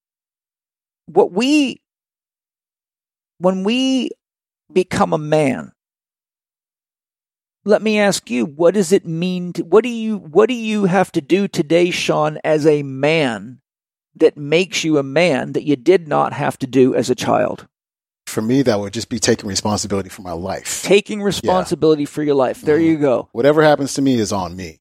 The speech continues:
Speaker 1: It's on you.
Speaker 2: Yeah, I don't blame people
Speaker 1: And you
Speaker 2: for
Speaker 1: can't
Speaker 2: it.
Speaker 1: ask
Speaker 2: Yeah.
Speaker 1: mommy to pay your bills.
Speaker 2: Right.
Speaker 1: You can't ask mommy to,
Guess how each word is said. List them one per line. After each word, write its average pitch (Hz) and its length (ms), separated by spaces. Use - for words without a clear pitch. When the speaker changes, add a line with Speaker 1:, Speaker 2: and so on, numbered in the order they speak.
Speaker 1:
It's 190 220
on 185 260
you. 160 200
Speaker 2:
Yeah, 101 140
I 113 40
don't 117 180
blame 104 280
people - 160
Speaker 1:
And 180 100
you 185 80
Speaker 2:
for - 80
Speaker 1:
can't 240 260
Speaker 2:
it. - 40
Speaker 1:
ask 190 260
Speaker 2:
Yeah. 165 60
Speaker 1:
mommy 180 340
to - 100
pay 180 220
your 175 220
bills. 139 500
Speaker 2:
Right. 80 220
Speaker 1:
You - 80
can't 214 300
ask 190 260
mommy 170 640
to, 156 440